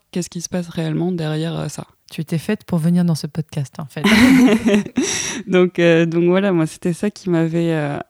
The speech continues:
Speaker 1: attirée au départ. Et en fait, euh, c'est surtout au fur et à mesure, euh,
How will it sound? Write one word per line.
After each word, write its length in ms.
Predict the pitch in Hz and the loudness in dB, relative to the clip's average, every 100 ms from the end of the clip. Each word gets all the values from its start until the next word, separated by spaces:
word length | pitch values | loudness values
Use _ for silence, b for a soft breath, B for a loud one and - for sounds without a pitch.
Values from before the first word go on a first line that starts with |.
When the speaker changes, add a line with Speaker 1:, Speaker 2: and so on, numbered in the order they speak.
| _ - | _ -6
Speaker 1:
attirée 640 | 190 - 190 180 185 170 | -6 -6 -6 -2 0 0
au 100 | 156 | 0
départ. 640 | 156 151 202 220 175 147 - | -2 -2 0 0 -2 -4 -4
Et 80 | 156 | -2
en 140 | 160 | -2
fait, 320 | - 202 - | -2 -6 -2
euh, 280 | 160 147 139 | -2 0 -2
c'est 200 | 143 - | -6 -10
surtout 560 | 151 - 175 - 220 - _ b b b b - | -8 -6 -6 -4 -4 -4 _ b b b b -4
au 120 | 156 | -2
fur 280 | 147 170 160 | -2 -2 0
et 20 | |
à 60 | 160 | 2
mesure, 480 | 170 175 185 196 165 | 4 2 2 0 0
euh, 440 | 151 147 143 131 | 0 0 -2 -4